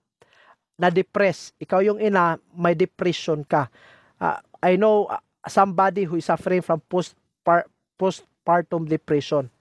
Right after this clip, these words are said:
And, ah, my point nga, sabi, sabi niya sa akin that, ah, there are times that he, um, he put pillow, unan sa, sa ulo ng bata. And there are times na ang bata po had difficulty in breathing kasi nilagay niya po out of,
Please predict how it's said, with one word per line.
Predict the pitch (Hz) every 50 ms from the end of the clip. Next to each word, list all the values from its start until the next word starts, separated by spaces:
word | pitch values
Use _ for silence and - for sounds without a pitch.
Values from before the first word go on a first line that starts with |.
| _ _ _ _ _ _ - - -
And, | 165 160 165 156 147 165
ah, | 156 151 143 - -
my | 156 170 185 196 -
point | - 208 208 190 -
nga, | 262 226 160
sabi, | - 151 160 160 165 160 - - - -
sabi | - 160 151 156 170 175
niya | 165 -
sa | - 170 170 160
akin | - 190 165 151
that, | 156 151 - -
ah, | 151 147 143
there | 143 165 165
are | 160 170
times | 165 - - 185 185 175 - -
that | 165 160 - - -
he, | 175 160 156 147 143 - _ _ _ _ _ _ _ _ _ -
um, | 170 160 156 151 147 147 143 139 143 - _ _ _ _ _ _ _ _
he | _ - 170
put | - _ - 208 202 - _ _ _ -
pillow, | 196 202 190 196 202 190 170 143 - _ _ _ _ _ _ _ _ _ _ _ _ _ - 196
unan | 190 185 185 202 190 185 160 -
sa, | - 165 156 151 147 135 - _
sa | - - 156 147 143 -
ulo | 160 175 175 175 175
ng | 165 160 156 147 151
bata. | 143 143 - - 139 -
And | - - 143 139 139 139
there | 139 160 165 170
are | 160
times | - 175 170 165 151 - - 160
na | 160 151 147
ang | 151 147
bata | 165 165 - - 156
po | - - 160 156 147 - - - - - -
had | 170 170
difficulty | 175 - - 180 - 190 175 - 185
in | 165 170 151
breathing | 143 156 156 151 - 170 -
kasi | 165 - 180
nilagay | 175 160 160 156 156 156 147 156 151 151
niya | 147 143 131
po | - 170 -
out | - 160 160 160 -
of, | 151 151 143 - -